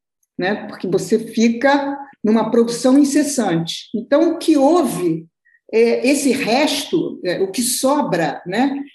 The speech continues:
é, é o, o espaço online, as pessoas estão se deixando, é, sugar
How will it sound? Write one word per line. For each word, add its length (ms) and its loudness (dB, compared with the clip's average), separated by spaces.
é, 400 2
é 40 4
o, 280 2
o 40 -2
espaço 480 -2
online, 600 2
as 100 -2
pessoas 280 -2
estão 140 2
se 160 -2
deixando, 640 2
é, 180 0
sugar 720 0